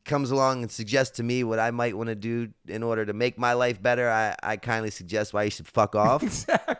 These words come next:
Speaker 1: because I know, right?
Speaker 2: Yeah.
Speaker 1: Like, that's my demographic that I deal with. What I do and,
Speaker 2: Mm-hmm.
Speaker 1: and what I know that you've done through seeing your family, the circle you keep, is, is you deliver this message,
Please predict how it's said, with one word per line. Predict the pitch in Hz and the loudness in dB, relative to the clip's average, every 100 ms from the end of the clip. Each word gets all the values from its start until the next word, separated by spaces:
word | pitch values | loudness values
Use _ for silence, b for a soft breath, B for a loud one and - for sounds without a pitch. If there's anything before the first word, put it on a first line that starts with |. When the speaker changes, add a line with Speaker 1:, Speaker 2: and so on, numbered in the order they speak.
| - | -6
Speaker 1:
because | 123 147 | 2 6
I | 123 | 8
know, | 120 117 120 180 208 - | 8 6 6 4 0 -2
right? | 120 135 | 4 6
Speaker 2:
Yeah. | 131 | 6
Speaker 1:
Like, | 131 | 6
that's | 135 135 - | 4 4 2
my | 127 127 | 0 2
demographic | 135 117 92 82 90 85 85 | 2 -2 -2 -2 -2 -2 -4
that | 95 | -2
I | 101 | 0
deal | 107 98 87 | -2 -4 -4
with. | 82 85 B B B | -4 -6 B B B
What | 127 131 | 6 10
I | 160 | 8
do | 202 107 101 | 8 2 2
and, | 110 110 | 2 0
Speaker 2:
Mm-hmm. | 120 | 2
Speaker 1:
and | 120 | 2
what | 113 | 4
I | 120 | 2
know | 120 127 | 4 4
that | 120 107 | 4 0
you've | 175 233 | -4 -2
done | 95 85 95 | -2 -2 -2
through | 117 101 | -6 -6
seeing | - - 120 110 | -6 -4 -4 -4
your | 92 | -6
family, | - 120 117 117 | -2 0 0 -2
the | 95 | -6
circle | 90 131 117 104 | -2 -2 -2 -4
you | 95 | -8
keep, | 87 - 190 127 | -10 -8 -6 -6
is, | 113 B B - | -6 B B -2
is | 131 | 0
you | 139 | 0
deliver | 139 113 151 170 185 180 | -2 0 4 4 4 2
this | 156 - | 0 -2
message, | 135 165 - 98 98 - | 0 0 0 -6 -10 -14